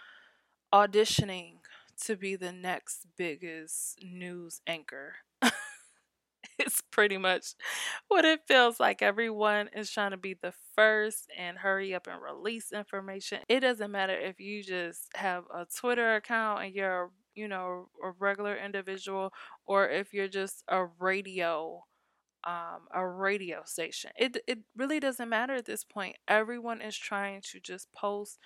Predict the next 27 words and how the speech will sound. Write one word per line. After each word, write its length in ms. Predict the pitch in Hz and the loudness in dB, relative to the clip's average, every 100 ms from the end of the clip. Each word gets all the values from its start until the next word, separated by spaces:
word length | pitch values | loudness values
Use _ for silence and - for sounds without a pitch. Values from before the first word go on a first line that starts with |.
| - - _ | -20 -20 _
whatever 460 | 190 185 196 226 226 | -2 2 2 2 -2
news, 500 | 208 202 202 196 190 | -4 -6 -8 -12 -12
whatever 480 | 185 190 196 196 - | -6 -4 -2 -6 -4
angle 420 | 175 202 214 208 | -6 -6 -4 -4
of 160 | 196 190 | -4 -6
a 80 | 190 | -10
story, 440 | - 196 190 190 | -10 -6 -4 -4
whatever 440 | 185 185 180 - - | -4 -6 -6 -6 -12
perspective. 1120 | - 170 - - - 214 220 - - 214 208 196 - - - _ _ _ _ | -14 -12 -10 -10 2 4 4 0 -4 -2 -2 -6 -16 -20 -20 _ _ _ _
Half 440 | - - 226 233 - | -6 2 4 4 2
the 100 | 233 | -6
time 440 | - 208 190 180 - | -2 0 0 -2 -12
it's 280 | 165 - | -14 -14
wrong, 680 | 156 160 180 196 196 190 196 190 | -12 -2 2 4 4 2 -2 -6
but 120 | 185 | 2
that's 280 | 202 233 233 | 2 2 -4
okay. 360 | 214 220 202 | -2 0 0
We 140 | 202 196 | -2 -8
just 300 | 185 - 170 | -12 -14 -14
wanna 240 | 151 165 175 175 | -14 -14 -14 -4
run 280 | 196 208 | -2 -2
with 220 | 190 196 196 | -6 -8 -8
it, 140 | 185 | -8
and 140 | 190 190 | -8 -8
it's 380 | 196 - - - - - | -10 -10 -14 -14 -20 -4
beyond 540 | 208 208 196 180 170 160 | 0 4 6 6 4 -2
ridiculous. 800 | 156 170 170 - - - - - | -12 -12 -12 -12 -12 -12 -12 -12